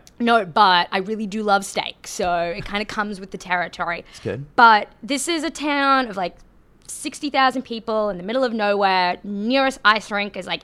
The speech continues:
Speaker 1: eight or nine hours away.
Speaker 2: Major sports? What, what are people paying attention
Speaker 1: Uh,
Speaker 2: to?
Speaker 1: cricket, rugby league, uh, rugby union, bull riding.
Speaker 2: So
Speaker 1: Uh,
Speaker 2: then how did you get into it?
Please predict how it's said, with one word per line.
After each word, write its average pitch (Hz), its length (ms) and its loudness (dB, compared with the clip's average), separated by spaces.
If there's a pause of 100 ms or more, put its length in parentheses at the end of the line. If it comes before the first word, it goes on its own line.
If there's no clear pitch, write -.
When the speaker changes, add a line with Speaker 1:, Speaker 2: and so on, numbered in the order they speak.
Speaker 1:
eight 220 140 2
or 233 60 0
nine 196 280 -2
hours 180 340 -2
away. 165 520 -4 (100)
Speaker 2:
Major 135 260 0
sports? 135 440 -4
What, 131 160 0
what 127 140 2
are 110 40 0
people 113 220 -2
paying 104 200 -2
attention 95 200 -2
Speaker 1:
Uh, 294 160 8
Speaker 2:
to? - 60 -2
Speaker 1:
cricket, 453 440 0 (140)
rugby 302 340 0
league, 269 560 -4 (140)
uh, 190 360 2
rugby 240 240 0
union, 208 840 -6 (320)
bull 240 200 2
riding. 208 500 -2 (1080)
Speaker 2:
So 127 280 4
Speaker 1:
Uh, 120 120 0 (180)
Speaker 2:
then 113 260 0
how 110 160 0
did 101 120 -4
you 101 60 -8
get 98 120 -4
into 143 180 -6
it? - 80 -16